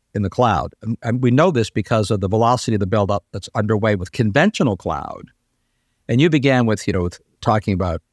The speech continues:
and be mentioning A I and what, what's, what's happening. A I portends an even faster and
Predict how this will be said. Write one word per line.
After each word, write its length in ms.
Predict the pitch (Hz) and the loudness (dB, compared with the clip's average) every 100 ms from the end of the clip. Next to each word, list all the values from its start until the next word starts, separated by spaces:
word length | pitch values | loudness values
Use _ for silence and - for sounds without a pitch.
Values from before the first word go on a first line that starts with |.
| _ | _
and 140 | 104 92 | -4 0
be 100 | 95 | 2
mentioning 400 | 101 101 101 101 | 2 2 0 2
A 180 | 98 | 2
I 260 | 98 110 101 | 2 2 2
and 120 | 87 | 0
what, 140 | 98 - | -4 -6
what's, 180 | 90 - | -8 -4
what's 200 | 98 - | -4 0
happening. 460 | 107 104 98 90 - _ _ _ _ - | 0 2 0 0 -4 _ _ _ _ 0
A 180 | 160 | 2
I 280 | 165 156 170 | 4 2 0
portends 800 | - - 120 - 131 107 104 - - _ _ _ - | 0 -2 -2 0 -2 0 -2 -6 -14 _ _ _ -10
an 120 | 123 | -2
even 320 | 139 143 135 131 _ _ 127 - _ | 0 2 2 0 _ _ -20 -20 _
faster 640 | - 139 151 - 131 131 _ _ - | 0 2 2 2 0 0 _ _ -8
and 280 | 120 110 123 | -4 -2 -2